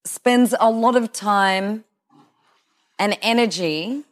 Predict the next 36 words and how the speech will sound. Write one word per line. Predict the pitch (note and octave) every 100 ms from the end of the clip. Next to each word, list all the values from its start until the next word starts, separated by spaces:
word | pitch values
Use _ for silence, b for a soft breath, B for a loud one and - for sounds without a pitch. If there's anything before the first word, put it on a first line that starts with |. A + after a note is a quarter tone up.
| _ _ _ -
having | C#4 A#3+ G#3+
opinions | - - C4 B3+ G3+ D#3+ D#3
about | F3 E3 D3+
everything | F3+ G#3 G3 F3 C#3 C3 G#3+ B3 _ _ _ _ _ _ _ _ _ -
and | G3+ F#3
proving | - D4 D4+ G3+ E3 G3 D#4 E4 _ _ _ b b -
that | G#3+
their | A#3+ C4+
opinion | A3 F3 F3+ F3 F3 F3+
is | F3
the | F#3
right | G3 A3+ A3
one | F3 C#3 C3 _ _ _ _ -
and | G3 A3
not | A3+ -
letting | A3 G#3+ G#3
up | A3 G3+ - - -
until | G3+ E3 G#3 F#3
they | F3
prove | F3 - C4 A3
that. | D#3+ A2 - _ _ -
And | A#3 B3
it's, | B3 C4 D4
it's | C4+ -
what | F4 A4+
the | C4
education, | A#3+ - G3 A3 E4 - A3+ G#3+
you | C4
know, | A3+
it's | G#3 -
like | G#3 G#3 _ _ -
the | G#3+
need | A#3+ D4+
to | -
be | G#3 G3
right. | F3+ B3+ C4 D#3 E3 C#4 - -